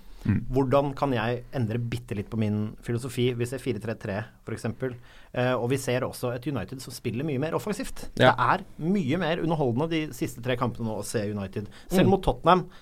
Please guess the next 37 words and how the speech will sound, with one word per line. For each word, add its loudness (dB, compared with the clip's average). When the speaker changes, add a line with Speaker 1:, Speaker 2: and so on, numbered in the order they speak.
Speaker 2:
som -2
var 4
surt -2
som -2
bare 4
rakkeren, 2
Speaker 3:
Mm. 6
Speaker 2:
så -12
smakte 2
det 6
mye, 4
altså, 2
det, -8
det 6
var, 10
det 0
var, 2
det -8
er -8
aldri 2
gøy 4
med -2
tap, 2
men 2
Speaker 3:
Ja, 8
men 12
Speaker 2:
det -
var 12
i 6
hvert 12
Speaker 3:
første 8
Speaker 2:
fall 12
Speaker 3:
omgang 12
der 12
var 6
dritbra. 6
Speaker 2:
Ja, 12